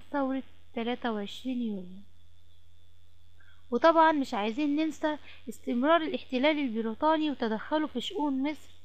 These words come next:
أزيد من اللازم، فكل ده كان بيأثر على المصريين فأدى إلى ثورتهم وإقامة ثورة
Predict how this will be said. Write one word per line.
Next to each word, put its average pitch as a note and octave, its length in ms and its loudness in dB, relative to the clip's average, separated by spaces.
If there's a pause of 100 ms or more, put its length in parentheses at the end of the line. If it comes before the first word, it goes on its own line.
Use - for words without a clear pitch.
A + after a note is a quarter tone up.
(920)
أزيد C#4+ 300 2
من A#3+ 100 0
اللازم، C#4 380 2
فكل D4 440 0
ده D4 320 2
كان D4+ 440 2
بيأثر C#4 600 0 (460)
على C#4+ 220 6
المصريين C4 920 0
فأدى C4 360 2
إلى A#3 240 0
ثورتهم D#4 760 0 (720)
وإقامة D4+ 440 2
ثورة C#4 400 0